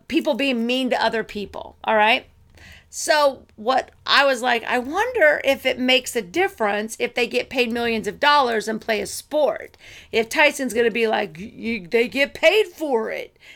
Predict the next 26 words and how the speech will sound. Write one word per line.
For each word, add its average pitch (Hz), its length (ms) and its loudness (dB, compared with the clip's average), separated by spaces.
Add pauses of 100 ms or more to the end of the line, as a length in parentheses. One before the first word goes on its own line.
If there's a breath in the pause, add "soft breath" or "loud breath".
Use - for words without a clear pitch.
(120)
Uh, 240 200 4 (140)
I 214 140 4
don't 330 140 4
know. 349 320 2
So 247 240 -4
we're 254 160 0
gonna 240 160 2
ask 208 520 0 (360 loud breath)
Tyson, 214 640 0 (320 soft breath)
when 277 160 2
something 381 360 0
like 311 280 2
this 285 220 0
happens, 233 520 2
how 269 460 2
do 240 120 -12
you, 247 200 -6
how, 233 280 -2
how 277 220 2
do 277 80 -4
you 254 180 -4
view, 190 240 -6
what's 269 240 0
your 339 120 -4
view 226 500 -4
on 208 480 -2